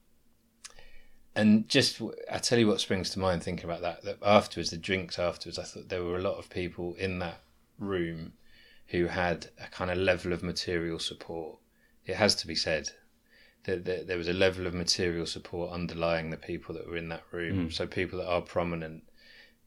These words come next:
Speaker 1: they're, yes, they're talented, but they are people that have been able to have the time and space to, to develop their thing.
Speaker 2: Yeah.
Speaker 1: That's really worth
Speaker 2: And,
Speaker 1: saying.
Speaker 2: and have the backing.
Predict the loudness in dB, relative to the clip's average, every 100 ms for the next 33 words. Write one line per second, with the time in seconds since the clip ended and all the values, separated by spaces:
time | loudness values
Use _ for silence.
0 | _ 2 6 6 6 0 -2 -2 -4 -6
1 | -8 -6 0 2 4 2 -4 -6 -8 -6
2 | -2 0 -2 -6 -8 -8 -8 -8 -8 -4
3 | -4 -6 -8 -8 -6 -6 -8 -12 _ -10
4 | -8 -4 -4 -4 -6 -8 -8 -12 -12 _
5 | 0 4 4 4 2 2 0 4 4 8
6 | 10 10 8 6 8 4 4 4 4 4
7 | 0 0